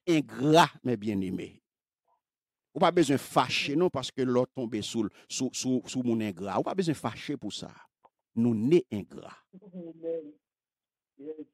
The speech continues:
Speaker 1: Ou pas besoin de babi, ou pas besoin de jouer, regarder, me faire ça pour un tel, un tel, pas dire merci. Non, nous nés ingrats. C'est que
Speaker 2: Mhm.
Speaker 1: toi, tu as qui bon ingratitude, là, c'est là, dans le nier.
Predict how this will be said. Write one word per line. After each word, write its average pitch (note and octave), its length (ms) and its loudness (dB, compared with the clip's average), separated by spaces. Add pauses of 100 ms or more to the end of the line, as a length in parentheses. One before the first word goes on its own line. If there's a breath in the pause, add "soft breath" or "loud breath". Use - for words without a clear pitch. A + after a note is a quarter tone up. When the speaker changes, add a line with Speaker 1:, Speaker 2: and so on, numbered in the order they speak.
(360)
Speaker 1:
Ou C#3 60 0
pas D3 100 6
besoin C#3 220 4
de B2 60 -4
babi, A#2 320 0
ou B2+ 40 4
pas B2 120 -2
besoin A#2+ 180 0
de F#2+ 60 0
jouer, A#2+ 360 0
regarder, A2+ 360 -2 (120)
me A#2+ 140 2
faire A2+ 220 -4
ça G2+ 240 -4
pour A2+ 180 -2
un A2 80 0
tel, A2+ 260 -8
un G2+ 60 -6
tel, G2+ 160 -10
pas A2 120 -6
dire G#2+ 140 -10
merci. G#2+ 340 -4
Non, E3+ 160 2
nous F3 200 0
nés B2 280 0
ingrats. G2 440 -6 (1400)
C'est - 160 6
que - 240 0
Speaker 2:
Mhm. F#3 180 0
Speaker 1:
toi, E3+ 120 4
tu - 220 2
as C3+ 80 4
qui C3 140 -4
bon A#2 160 2
ingratitude, G2+ 580 -4
là, A2+ 120 -4
c'est A2 120 -4
là, G2+ 160 -4
dans G2+ 180 -8
le G2+ 60 -4
nier. F2 380 -8